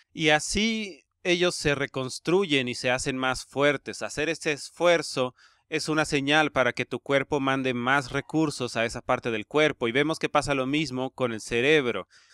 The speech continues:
Y aquí hay un par de ejemplos de eso. El primero muestra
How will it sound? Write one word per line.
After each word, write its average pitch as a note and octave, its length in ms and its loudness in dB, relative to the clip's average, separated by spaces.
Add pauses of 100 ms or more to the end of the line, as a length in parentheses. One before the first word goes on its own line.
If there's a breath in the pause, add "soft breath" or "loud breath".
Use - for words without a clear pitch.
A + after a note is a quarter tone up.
(340 soft breath)
Y C3 140 -2
aquí F#3 520 -4 (200)
hay E3 240 0
un E3 320 -6
par D#3 240 4
de D#3 80 4
ejemplos C#3 480 -2
de A2+ 180 -2
eso. - 260 -10 (320 soft breath)
El C#3 200 -4
primero D#3 640 0 (380 soft breath)
muestra F3 1080 0